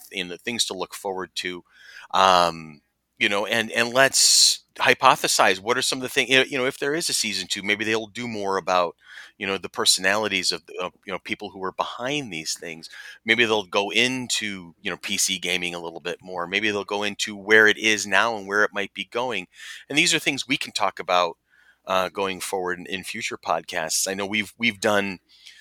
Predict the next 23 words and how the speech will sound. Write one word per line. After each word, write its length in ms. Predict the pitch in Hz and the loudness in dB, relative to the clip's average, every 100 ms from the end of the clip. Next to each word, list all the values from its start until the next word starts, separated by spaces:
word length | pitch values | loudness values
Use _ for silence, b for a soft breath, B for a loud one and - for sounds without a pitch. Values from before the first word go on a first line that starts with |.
| b | b
some 300 | - - 101 | -2 0 0
brainstorming 720 | 90 95 95 - 101 92 87 | 2 2 2 0 -2 -2 -2
ourselves 580 | 87 87 98 92 87 - | 0 0 0 0 0 -6
in 180 | 101 87 | -6 -10
the 60 | |
past 560 | - - 101 98 87 - | -8 -4 -2 0 0 -2
and, 240 | 87 85 82 | -6 -8 -6
and 120 | 85 | -8
have 140 | 82 80 | -8 -8
really 240 | 95 90 | -6 -4
enjoyed, 460 | 85 82 92 90 87 _ b b b | -4 -4 -2 -2 -2 _ b b b
you 80 | 90 | -8
know, 100 | 87 | -6
the 120 | 92 | -6
what 260 | 80 98 98 | 2 4 8
if 460 | 107 95 - - - _ | 8 8 4 -4 -6 _
factor. 720 | - 95 82 - - 76 76 _ b b b | -4 0 0 0 -8 -12 -14 _ b b b
Uh, 280 | 87 87 85 | 2 4 4
so 380 | - 120 107 104 | 4 4 4 2
while 420 | 110 120 123 117 - - | 6 8 8 6 0 2
a-, 40 | |
as 340 | 113 104 120 113 | 4 4 2 4
my, 180 | 123 | 4